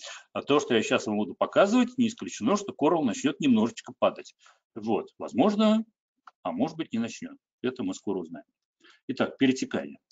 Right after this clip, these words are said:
То есть щас, в принципе, у меня пойдёт преобразование от этого объекта к этому объекту. О, ну, паньки. А, красота какая. Зачем мне двадцать шагов? Меньше, меньше, меньше, меньше. Вот так. По-моему, нормально, да?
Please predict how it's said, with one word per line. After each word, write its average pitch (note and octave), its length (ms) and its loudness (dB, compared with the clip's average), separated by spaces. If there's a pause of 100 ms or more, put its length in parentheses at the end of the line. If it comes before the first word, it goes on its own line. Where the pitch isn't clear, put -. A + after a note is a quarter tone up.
(100)
То C3+ 80 6
есть G#2 160 2
щас, G#3 280 2
в - 60 -18
принципе, C3+ 380 4
у A#2+ 80 6
меня A#2+ 160 6
пойдёт A2+ 360 2
преобразование A2 680 0
от - 140 -6
этого G#3+ 320 0
объекта G#3+ 640 -2 (400)
к - 60 0
этому F#3 460 0
объекту. C#3 840 2 (200)
О, F3+ 260 4 (280)
ну, B2+ 160 0
паньки. F3 580 2 (120)
А, G#3 240 2
красота D#3 400 -2
какая. G2+ 340 -2
Зачем A#2 260 -2
мне F#2+ 120 -2
двадцать F2 260 -4
шагов? F#3+ 420 0
Меньше, F3 460 -2 (600)
меньше, E3 680 0
меньше, C3 520 4
меньше. F2 540 -4
Вот G2+ 160 -8 (340)
так. - 300 -2 (120)
По-моему, F#3 240 4
нормально, F#2+ 440 0
да? F#3+ 240 -2